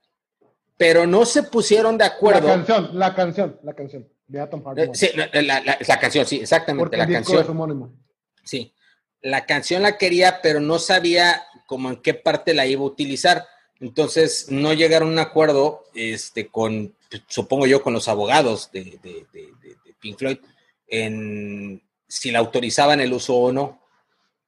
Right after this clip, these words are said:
Speaker 1: Pero bueno, me pareció un dato bastante interesante que Kubrick lo hubiera, lo hubiera identificado. No me imagino, honestamente, Naranja Mecánica con, con Atom Heart Mother.
Speaker 2: No, pero, pero es
Speaker 1: No,
Speaker 2: muy
Speaker 1: eh,
Speaker 2: buena canción. Son
Speaker 1: no, es,
Speaker 2: veintitrés
Speaker 1: a ver,
Speaker 2: minutos
Speaker 1: no,
Speaker 2: que se van.
Speaker 1: es, es, es, es una,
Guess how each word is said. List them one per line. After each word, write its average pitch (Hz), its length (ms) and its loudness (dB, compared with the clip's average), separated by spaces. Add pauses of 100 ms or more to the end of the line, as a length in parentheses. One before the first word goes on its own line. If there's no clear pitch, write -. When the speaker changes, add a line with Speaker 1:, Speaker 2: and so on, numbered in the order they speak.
(260)
Speaker 1:
Pero 135 160 4
bueno, 151 160 4
me 139 80 2
pareció 135 300 2
un 156 60 0
dato 147 500 0
bastante 113 420 -4
interesante 123 560 -6
que 107 120 -16
Kubrick 127 280 -8
lo 120 60 -12
hubiera, 120 500 0
lo 113 60 -14
hubiera 131 160 -2
identificado. 135 520 0 (200)
No 160 180 6
me 214 120 6
imagino, 160 420 4
honestamente, 139 600 0
Naranja 123 320 -2
Mecánica 113 480 -4
con, 101 240 -10
con 101 260 -12
Atom 117 260 -6
Heart 107 220 -4
Mother. 127 440 -2
Speaker 2:
No, 156 240 -12
pero, 185 240 0
pero 208 160 2
es 220 60 2
Speaker 1:
No, 202 220 4
Speaker 2:
muy 233 120 4
Speaker 1:
eh, 254 60 2
Speaker 2:
buena 254 200 0
canción. 220 340 -4
Son 277 200 0 (180)
Speaker 1:
no, 233 200 4
es, 208 120 4
Speaker 2:
veintitrés 262 60 0
Speaker 1:
a - 80 4
ver, 285 120 4
Speaker 2:
minutos 285 240 -4
Speaker 1:
no, 240 60 -6
Speaker 2:
que - 60 -12
se 208 100 -4
van. 220 200 -4
Speaker 1:
es, 285 140 -12 (180)
es, 147 180 -14
es, 131 140 -14
es 135 160 -8
una, 233 280 -2